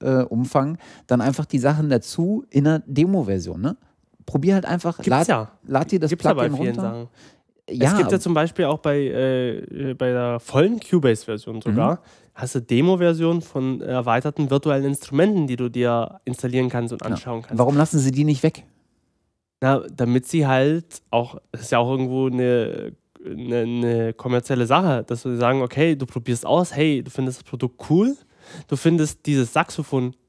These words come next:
Speaker 2: klasse, was so drin klingt, das
Speaker 1: Ja.
Speaker 2: will ich jetzt auch, ich kauf mir die Software.
Speaker 1: Ja. Aber das ist genau das Ding.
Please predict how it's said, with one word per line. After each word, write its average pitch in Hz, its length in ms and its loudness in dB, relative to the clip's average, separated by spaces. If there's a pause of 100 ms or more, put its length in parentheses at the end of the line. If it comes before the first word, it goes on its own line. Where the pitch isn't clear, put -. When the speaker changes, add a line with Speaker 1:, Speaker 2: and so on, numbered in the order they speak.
(120)
Speaker 2:
klasse, 135 420 2
was 135 140 -2
so 139 160 -4
drin 170 280 -2
klingt, 170 240 -2
das 107 140 4
Speaker 1:
Ja. 98 60 2
Speaker 2:
will 151 120 4
ich 151 100 0
jetzt - 160 -4
auch, 156 180 4
ich 147 80 -4
kauf 139 200 -4
mir 143 80 -4
die 127 60 -4
Software. 123 360 -8
Speaker 1:
Ja. 110 180 -2 (300)
Aber 123 200 2
das 151 200 0
ist 180 120 -4
genau 156 220 0
das 147 160 -2
Ding. 147 260 -2